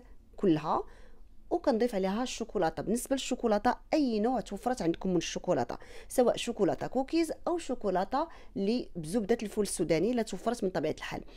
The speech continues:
صافي كنخلط الكل مزيان بهذه الطريقه هذه، وكنكون هنا وجدت القالب ديالنا من بعد ما غطيته بالبلاستيك او اي بواطه عندكم ولا قالب كان عندكم ديال البلاستيك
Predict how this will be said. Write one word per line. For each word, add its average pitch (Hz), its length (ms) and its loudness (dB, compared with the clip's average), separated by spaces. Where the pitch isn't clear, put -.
صافي 214 220 0
كنخلط 127 520 -4
الكل 262 280 0
مزيان 262 300 -2
بهذه 254 140 -4
الطريقه 254 440 -2
هذه، 254 280 0
وكنكون 214 640 2
هنا 202 240 0
وجدت 185 480 -2
القالب 165 380 -2
ديالنا 170 480 0
من 208 180 -2
بعد 160 200 0
ما 165 60 4
غطيته 180 340 -4
بالبلاستيك - 580 -4
او 339 180 4
اي 311 180 4
بواطه 180 320 0
عندكم 156 460 0
ولا 165 200 2
قالب 165 420 0
كان 170 200 -2
عندكم 156 240 -2
ديال 156 160 2
البلاستيك 151 600 -4